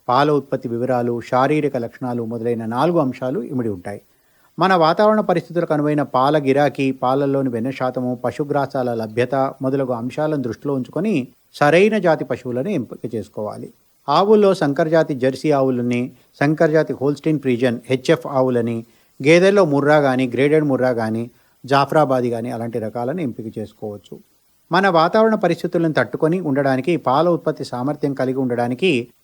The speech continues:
సంకర జాతి ఆవుల్లో విదేశీ రక్తము యాభై నుంచి అరవై రెండు శాతము మించకుండా ఉన్నవి ఎంచుకోవాలి.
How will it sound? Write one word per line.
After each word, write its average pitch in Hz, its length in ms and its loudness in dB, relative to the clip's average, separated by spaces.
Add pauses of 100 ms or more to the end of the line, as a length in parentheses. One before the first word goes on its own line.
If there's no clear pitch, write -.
(160)
సంకర 190 420 2
జాతి 175 300 2
ఆవుల్లో 139 680 4 (280)
విదేశీ 190 400 4
రక్తము 160 360 0
యాభై 143 400 4
నుంచి 151 220 0
అరవై 131 260 0
రెండు 127 200 -2
శాతము 127 680 -2
మించకుండా 151 680 0
ఉన్నవి 139 420 -4
ఎంచుకోవాలి. 107 640 -8